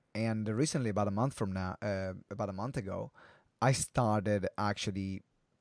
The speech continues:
paying more attention to it. I know, very rookie mistake, but that's, uh, everything happened at the right time. And so I started r-, paying attention, uh,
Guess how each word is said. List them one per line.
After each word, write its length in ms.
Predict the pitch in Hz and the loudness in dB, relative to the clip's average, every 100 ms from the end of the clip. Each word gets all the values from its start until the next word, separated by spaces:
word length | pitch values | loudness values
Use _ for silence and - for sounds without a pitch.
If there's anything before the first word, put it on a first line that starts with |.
| - | 0
paying 300 | 117 113 113 | 2 2 0
more 200 | 107 104 | 0 0
attention 480 | 104 104 92 - 85 | 0 -2 -4 -6 -6
to 120 | 90 | -6
it. 260 | 82 - - - _ _ _ _ - | -8 -10 -12 -14 _ _ _ _ -6
I 160 | 101 98 | -2 2
know, 160 | 123 | 4
very 380 | 123 110 113 113 | 4 2 4 4
rookie 320 | 107 107 - | 4 0 -2
mistake, 580 | 107 98 - 113 139 - - _ - | -4 -2 2 4 4 0 -10 _ -6
but 360 | 98 95 90 - _ _ | -2 0 -2 -8 _ _
that's, 420 | - 101 98 - 104 | -4 -2 -2 -2 0
uh, 460 | 101 98 98 92 - | 2 2 2 0 0
everything 420 | 104 104 104 117 | 0 2 2 2
happened 320 | 107 107 110 | 4 4 2
at 60 | 107 | 2
the 80 | 107 | 4
right 200 | 107 110 | 4 4
time. 300 | 117 92 87 _ _ - - - - _ | 2 0 -2 _ _ -20 -18 -20 -20 _
And 180 | 117 127 | 2 4
so 100 | 147 | 8
I 40 | 190 | 8
started 320 | - 196 220 | 10 12 12
r-, 140 | 147 - - - | 8 4 -4 2
paying 220 | 139 123 | 6 6
attention, 460 | 117 113 135 127 | 4 4 2 2
uh, 120 | 98 | 2